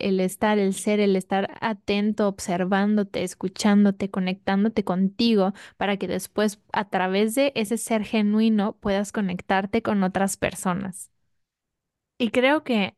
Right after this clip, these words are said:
algo importante de hacer énfasis es que la espiritualidad no se ve necesariamente en una religión, no se ve en un culto, en una secta. Creo que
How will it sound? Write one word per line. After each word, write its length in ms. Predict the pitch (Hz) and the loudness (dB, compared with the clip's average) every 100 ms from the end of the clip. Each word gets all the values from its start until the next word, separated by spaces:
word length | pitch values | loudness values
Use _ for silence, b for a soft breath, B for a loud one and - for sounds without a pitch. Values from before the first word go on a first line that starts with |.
| _ | _
algo 240 | 208 220 262 | -4 -2 -2
importante 840 | 254 196 185 196 202 233 247 254 | -4 -4 -4 -2 -2 0 -2 -2
de 120 | 208 185 | -2 -2
hacer 280 | 190 202 | 0 0
énfasis 680 | 202 202 214 214 208 262 - _ - | 0 0 -2 -2 -2 -4 -6 _ -6
es 200 | 220 - | -6 -4
que 280 | 269 285 - | 0 0 0
la 140 | 233 | 2
espiritualidad 680 | 226 - 214 202 196 190 190 | 2 2 0 2 2 2 4
no 400 | 220 226 226 269 | 4 4 6 4
se 260 | - 269 202 | 2 0 2
ve 200 | 190 190 | 2 2
necesariamente 840 | 202 - - 180 185 190 190 196 | 0 -2 -6 -4 -2 -2 0 0
en 120 | 214 196 | 2 2
una 240 | 185 190 | 2 2
religión, 640 | 190 180 185 - - 175 - _ _ b b _ | 0 -2 -4 -6 -4 -4 -8 _ _ b b _
no 140 | 190 196 | -2 -2
se 140 | 214 | 0
ve 100 | 196 | 0
en 100 | 196 | 0
un 140 | 185 | -2
culto, 460 | 175 240 240 202 202 | 0 2 2 2 -2
en 120 | 190 | -2
una 220 | 185 180 | -2 -4
secta. 840 | 180 - 214 - - 190 185 190 190 B B B | -6 -4 -4 -4 -2 0 2 0 -4 B B B
Creo 160 | - 262 | -2 2
que 220 | 381 392 | 2 0